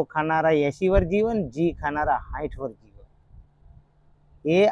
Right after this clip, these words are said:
આ કુદરતનો નિયમ હ, કુદરતે બનાવેલું આ બધું આખું કાળચક્ર છે. એટલે આપણે કોઈને નેકરવા ના દેવું, નેકરવા દેવું ને આ બધી વાતો એકદમ ખોટી છે, બરોબર હ? આપણે એવું કશું રાખવાનું નહીં. જીવનની અંદર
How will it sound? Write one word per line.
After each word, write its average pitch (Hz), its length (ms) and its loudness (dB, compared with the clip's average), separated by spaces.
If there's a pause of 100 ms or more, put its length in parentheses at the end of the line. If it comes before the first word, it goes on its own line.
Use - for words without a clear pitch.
આ 156 160 4
કુદરતનો 170 640 0
નિયમ 175 440 0
હ, 196 100 4
કુદરતે 160 500 -2
બનાવેલું 165 600 4
આ 143 80 6
બધું 165 260 0
આખું 170 180 -2
કાળચક્ર 127 640 -6
છે. 104 140 -20 (1200)
એટલે 202 380 12 (580)
આપણે 160 280 2
કોઈને 170 340 2
નેકરવા 165 540 2
ના 175 140 -2
દેવું, 170 420 0
નેકરવા 165 420 0
દેવું 165 280 -2
ને 156 60 -4
આ 160 140 -4
બધી 160 180 -10
વાતો 147 340 -2
એકદમ 160 340 -6
ખોટી 165 460 -4
છે, 180 120 4 (500)
બરોબર 160 420 4
હ? 175 60 2 (460)
આપણે 165 440 0 (120)
એવું 156 220 4
કશું 156 240 -4
રાખવાનું 139 560 0
નહીં. 156 520 2 (360)
જીવનની 170 560 -2
અંદર 156 400 6